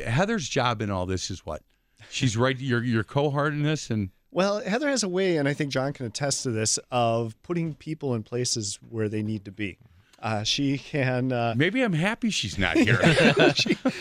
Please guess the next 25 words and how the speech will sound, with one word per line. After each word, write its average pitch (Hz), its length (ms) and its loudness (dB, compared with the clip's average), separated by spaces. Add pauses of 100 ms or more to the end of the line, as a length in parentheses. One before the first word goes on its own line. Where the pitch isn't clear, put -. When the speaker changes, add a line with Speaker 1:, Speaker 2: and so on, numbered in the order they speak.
(240)
Speaker 2:
she 226 400 0
has 170 320 0
a 170 80 -2
way 160 180 0
of 127 240 0
getting 143 300 0
you 151 140 -2
to 143 120 -6
do 131 200 0
things. 135 480 -2
I, 151 160 2
in 139 120 -2
fact, 139 360 -2
doing 160 340 2
this 139 360 0
is 113 180 -2 (100)
something 113 400 -4
where 113 100 -2
we 107 120 -2
stepped - 400 -2
completely 113 480 -6
outside 104 360 -4
of 107 80 -6
our 107 120 -4
bounds. 139 560 -2